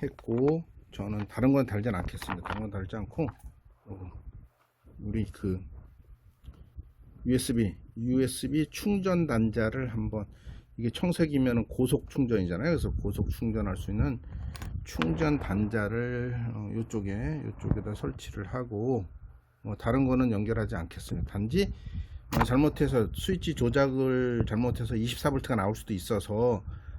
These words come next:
저는 그 요 스위치를 잘라서, 잘라서 납땜을 일단 뺀 다음에 이십사 볼트를 쓰지 못하게, 예, 한번 일단 만들어 보려고 합니다. 굉장히 무거워서 가지고 다니기는 좀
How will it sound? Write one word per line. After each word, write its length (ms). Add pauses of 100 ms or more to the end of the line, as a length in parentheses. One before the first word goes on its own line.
저는 440
그 420
요 120
스위치를 680 (1400)
잘라서, 400 (200)
잘라서 540 (540)
납땜을 320
일단 200
뺀 160
다음에 220
이십사 380
볼트를 280
쓰지 280
못하게, 480 (960)
예, 140
한번 420
일단 260
만들어 380
보려고 440
합니다. 380 (600)
굉장히 260
무거워서 640 (680)
가지고 260
다니기는 480
좀 160